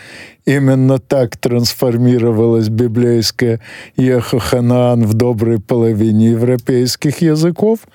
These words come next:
Но в данном случае ответ известен совершенно точно. Это на, это произношение каким-то из бесчисленных индейских племён слова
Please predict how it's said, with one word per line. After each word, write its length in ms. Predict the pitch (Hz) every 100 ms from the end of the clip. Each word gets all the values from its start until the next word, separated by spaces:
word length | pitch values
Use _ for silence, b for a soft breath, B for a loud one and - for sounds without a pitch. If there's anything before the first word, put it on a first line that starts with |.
| B B B B _
Но 140 | 156 170
в 80 | 165
данном 400 | 214 254 254 240
случае 1040 | 240 214 214 - 214 185 185 170 160 151 - B B B B -
ответ 580 | 143 139 160 185 180 -
известен 760 | 143 143 135 147 139 - - 147
совершенно 800 | - 160 139 127 - 143 147 165
точно. 680 | - 277 277 - - 123 110 B B B B B -
Это 540 | 175 220 - 220 170 _ _ _ _ _ -
на, 560 | 156 156 175 185 160 - _ _ _ _ _ _ _ _
это 260 | 170 190 220
произношение 1000 | - 190 180 160 175 135 180 147 147 143
каким-то 640 | - 147 - 160 127 -
из 160 | 127 120
бесчисленных 1000 | 127 131 - - 139 - 127 117 120 - -
индейских 760 | 127 123 131 120 104 - 127
племён 560 | - 143 147 175 214 233 B B B -
слова 600 | - - 147 160 151 175